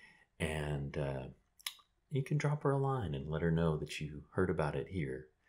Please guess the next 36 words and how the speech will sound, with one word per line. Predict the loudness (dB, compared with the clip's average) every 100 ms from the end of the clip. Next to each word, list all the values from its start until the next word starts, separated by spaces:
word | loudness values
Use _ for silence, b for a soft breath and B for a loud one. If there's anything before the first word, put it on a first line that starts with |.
| B B B B
I | -4 2
always | 2 2 0 -4 -2
love | 0 0
to | -2
give | -2 -2 -2
back | -2 -2 -4
because | -10 -8 -4 -4 -6 -6
I | -2 0
would | 2
not | 2 2 0
have | -2 -2
this | -4 -6
wonderful | -4 -2 -2 -2 -2
channel | -2 -2 -2 -4
and | -4
all | 0 2 2
of | 2
you | 2
wonderful | 2 2 0 -2 -6
people | -8 -12 -8 -8 -10 B B B B
if | -4
it | -2
weren't | -2 -4
for | -6
Judy. | -6 -8 -8 -10 -12 _ -10
So | -6 -4 -6 -12 _ B B B B B
I | -4
hope | 0 0 0
you | 0 2 0 -2 -12 -20 _ -4
have | 0 0
a |
chance | 0 0 0 -2
to | -6
check | -2 -2 -2
her | -2 2
out, | 2 2